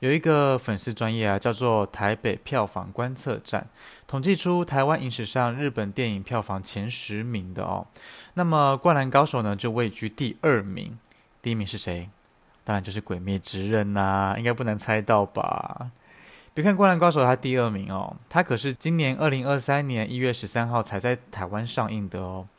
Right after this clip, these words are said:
从上映到现在啊，已经有三亿一千一百五十一万咯，是不是很厉害？而且啊，它在短短的春节十天内，十天哦，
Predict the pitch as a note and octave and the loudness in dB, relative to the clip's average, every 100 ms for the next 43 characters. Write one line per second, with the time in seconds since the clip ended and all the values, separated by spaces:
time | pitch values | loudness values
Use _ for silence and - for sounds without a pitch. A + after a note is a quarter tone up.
0 | - - - - B2+ B2 D#3+ D3+ D#3 C#3+ | -20 -20 -16 -6 -6 0 2 2 -2 0
1 | C#3+ C3 C3+ A2+ A#2 A2+ G2+ G#2+ G2+ D3 | 0 0 -4 -2 0 0 0 -4 -6 -4
2 | A#2+ G2+ - C3+ B2+ C3+ C3+ A#2+ C3+ A#2+ | -2 -4 -2 0 0 -4 -8 -8 -8 -8
3 | - C3 B2 C3 - G2+ F#2 F#2 - F#2 | -6 -6 -6 -8 -2 -2 -2 -8 -12 -10
4 | G2+ A2 G#2+ G2 F#2 F2+ F#2+ - G#2+ A2 | -6 -2 0 -2 -4 -8 -10 -8 -6 -6
5 | G2 F#2+ F#2+ F2+ G#2+ F#2 - _ - - | -6 -4 -4 2 2 2 -8 _ -20 -20
6 | - - - - E3+ F3 D#3+ D3+ F3+ F#3 | -20 -20 -6 -2 2 6 6 6 2 0
7 | C3 C3+ C#3+ A#2 G#2+ - C#3 A#2 G#2 - | 0 -2 -2 -2 -2 -4 -2 -4 -4 -4
8 | G2+ - A#2 B2 B2 G#2+ - A2 - C3+ | -6 -4 -4 -2 -4 -4 -4 -4 -2 -2
9 | C3+ C3+ B2 B2+ | 0 2 2 2